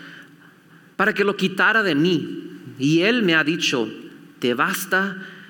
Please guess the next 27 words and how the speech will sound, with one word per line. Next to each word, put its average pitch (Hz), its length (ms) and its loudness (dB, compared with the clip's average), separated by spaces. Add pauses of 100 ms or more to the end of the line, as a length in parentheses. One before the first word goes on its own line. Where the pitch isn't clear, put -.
(180)
mi 139 200 2
gracia, 135 640 0
pues 135 260 -2
mi 170 180 4
poder 151 440 2
se 139 220 -4
perfecciona 165 1300 -2 (680)
en 147 140 2
la 139 140 2
debilidad'". 139 880 0 (1300)
Pablo 262 420 2
rogó 185 380 2
al 226 100 2
Señor 196 560 0
tres 202 300 2
veces, 151 680 -2
se, - 280 -2
se 208 120 0
enfrentó 185 580 2
a 269 60 2
someterse 165 580 0
a, 147 40 4
a 147 220 0
la 156 80 2
voluntad 147 540 2
de 147 100 0
Dios. 139 420 0